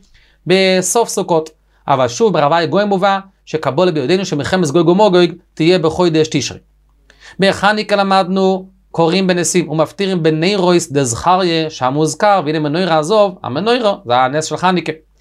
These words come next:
ואם יקלה שתי שבתות, אם יש שתי שבתות של חנוכה, שיום ראשון של חנוכה זה שבת, אז גם יום האחרון זה שבת, קמייסה, בשבת הראשונה מפטירים בנרויס דזכריה, בסרייסה בנרויס שלמה,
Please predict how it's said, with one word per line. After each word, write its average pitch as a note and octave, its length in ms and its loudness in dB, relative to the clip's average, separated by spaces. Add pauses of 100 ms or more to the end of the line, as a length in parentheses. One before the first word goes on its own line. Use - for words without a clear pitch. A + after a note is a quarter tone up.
(280)
ואם G3 200 -2
יקלה G3 300 -2
שתי E3 200 -2
שבתות, D#3 340 0 (180)
אם F3 80 -2
יש E3+ 80 -2
שתי F#3+ 180 0
שבתות D#3 340 0
של D3+ 80 -8
חנוכה, D#3+ 460 -2 (300)
שיום D#3+ 340 -2
ראשון D#3 260 -2
של D#3+ 80 -4
חנוכה E3 300 -4
זה D3 100 -4
שבת, E3 340 0
אז B2+ 80 -10
גם D#3 140 -2
יום D3+ 280 0
האחרון C#3+ 300 0
זה D#3 100 0
שבת, D#3 380 -2 (360)
קמייסה, F#3 460 -2
בשבת F3 340 -2
הראשונה E3+ 440 -2
מפטירים E3+ 380 -2
בנרויס D#3 340 2
דזכריה, F3+ 480 0
בסרייסה E3 560 -2
בנרויס E3 460 0
שלמה, G#3+ 320 2